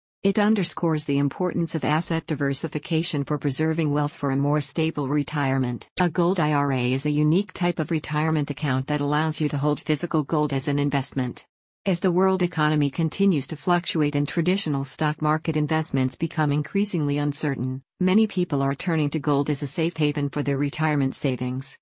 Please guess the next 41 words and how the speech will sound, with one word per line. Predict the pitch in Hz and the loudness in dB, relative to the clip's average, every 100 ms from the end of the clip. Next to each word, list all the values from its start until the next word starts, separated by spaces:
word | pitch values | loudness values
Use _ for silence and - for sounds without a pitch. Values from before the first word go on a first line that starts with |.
| - | -2
Topshare | 202 202 - 165 | 0 0 0 0
Bullion | 147 151 135 131 | 2 2 0 0
says | - 143 135 | 2 0 0
that | 143 | 0
these | 175 175 | 0 0
accounts | 160 175 151 151 | -2 0 0 2
have | 160 147 | 0 -2
a | |
high | 135 160 | 0 0
potential | 165 160 165 160 - | 0 -2 0 0 -2
for | 123 143 | -4 -2
long-term | 139 147 156 - 143 139 | 0 0 0 0 0 0
growth. | 139 123 131 - _ _ _ _ | -2 -4 -8 -14 _ _ _ _
Historically, | 202 - 208 202 156 147 135 131 - _ | 0 2 2 2 0 0 -2 -2 -8 _
gold | - 170 170 | 0 2 2
has | 160 147 | 0 -2
held | 165 170 165 | 0 0 0
its | 139 - | -2 -2
value | 151 147 156 143 143 | -2 0 0 0 0
over | 135 131 | 0 -4
time, | - 160 139 117 131 _ | -2 0 0 -2 -6 _
even | - 208 208 | 0 2 4
in | 165 | 2
times | 151 165 143 131 - | 2 2 2 2 0
of | |
economic | - 151 156 143 131 135 | -2 -2 0 2 0 -2
turmoil. | - 151 135 127 123 131 _ _ _ _ | -4 -2 0 -2 -4 -6 _ _ _ _
This | 202 202 | 0 2
means | 180 175 165 | 2 2 0
that | 151 | -2
a | 147 | -2
gold | 156 160 | 0 0
I | 156 151 | 2 2
R | 147 143 | 2 2
A | 135 | 0
can | 147 | -2
provide | 151 147 151 147 | 0 0 2 2
a | |
hedge | 139 160 147 | 0 0 0
against | 151 147 143 - | 0 0 0 0
inflation, | 143 - 160 160 - 131 127 | -2 0 -2 0 0 -2 -2